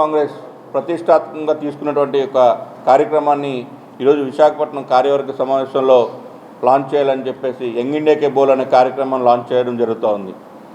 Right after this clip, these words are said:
ఈ యంగ్ ఇండియా కే బాల్ ముఖ్య ఉద్దేశం ఏంటంటే, దేశంలో ఉన్నటువంటి యువత ఎవరైతే ఉన్నారో వారిలో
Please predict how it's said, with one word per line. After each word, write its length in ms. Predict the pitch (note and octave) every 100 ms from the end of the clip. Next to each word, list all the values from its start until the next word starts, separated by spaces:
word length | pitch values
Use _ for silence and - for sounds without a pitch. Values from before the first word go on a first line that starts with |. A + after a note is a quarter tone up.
| - - -
ఈ 60 | C3
యంగ్ 160 | D3 F3
ఇండియా 180 | F#3 F#3
కే 80 | F3 D#3+
బాల్ 200 | D#3+ D3 C3+ - - - - - - - - - C3
ముఖ్య 200 | C#3 F3+
ఉద్దేశం 280 | F3 F3 F3
ఏంటంటే, 360 | D#3 D3+ C#3 E3 - - - - - - - - A#2+
దేశంలో 340 | F3+ G3 F#3+ F#3
ఉన్నటువంటి 380 | F3+ F3 E3 D#3
యువత 280 | D3 E3+ E3+ D3 - - - - - - - -
ఎవరైతే 360 | C3 E3+ E3+ E3+
ఉన్నారో 400 | D#3+ D#3 D#3 - - - - - - - - C3
వారిలో 320 | D3+ F3